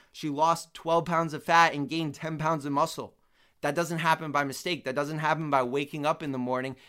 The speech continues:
and just saying, "I'm gonna eat what's healthy today." It comes from tracking your food and understanding you know, what nutritional intake you're having. It, you need to be intentional and deliberate, guys. So how do you start tracking your food? How do you make it easy?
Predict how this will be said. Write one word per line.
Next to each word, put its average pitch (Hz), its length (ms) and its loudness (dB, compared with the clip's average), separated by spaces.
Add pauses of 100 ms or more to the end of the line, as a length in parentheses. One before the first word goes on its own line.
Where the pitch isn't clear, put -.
(100)
and 135 120 -8
just 143 140 -6
saying, 143 180 -2
"I'm 143 160 0
gonna 156 160 -4
eat 151 200 -8
what's 143 180 -2
healthy 165 320 -4
today." 104 300 -8 (240)
It 135 120 -8
comes 175 200 -6
from 175 120 -6
tracking 156 420 2
your 143 100 -4
food 160 240 -2
and 131 120 -4
understanding 147 920 -2 (320)
you 135 80 -6
know, 139 100 2
what 131 460 2 (180)
nutritional 151 720 -4
intake 143 440 -6
you're 131 120 -6
having. 156 360 0 (1000)
It, 117 140 -10
you 135 200 -4
need 151 180 -4
to 147 80 -6
be 143 120 -2
intentional 131 460 -4
and 120 100 -6
deliberate, 113 360 -8
guys. - 340 -10 (400)
So 165 400 4 (240)
how 160 200 4
do 190 80 0
you 202 80 -2
start 180 240 -2
tracking 165 260 0
your 156 100 -8
food? 151 200 -6
How 147 260 0
do 165 80 -4
you 180 80 0
make 175 220 -2
it 139 100 -10
easy? 143 400 -12